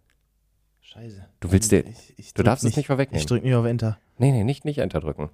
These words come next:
Speaker 2: Wir gehen hier nochmal durch, so hier nochmal alles irgendwie auch, äh, zusammen,
Speaker 1: Das,
Speaker 2: äh,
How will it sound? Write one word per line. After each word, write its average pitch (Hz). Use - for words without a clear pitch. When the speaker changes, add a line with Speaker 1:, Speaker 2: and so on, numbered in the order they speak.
Speaker 2:
Wir 131
gehen 202
hier 202
nochmal 156
durch, 175
so 151
hier 143
nochmal 135
alles 135
irgendwie 120
auch, 113
äh, 101
zusammen, 117
Speaker 1:
Das, 107
Speaker 2:
äh, 107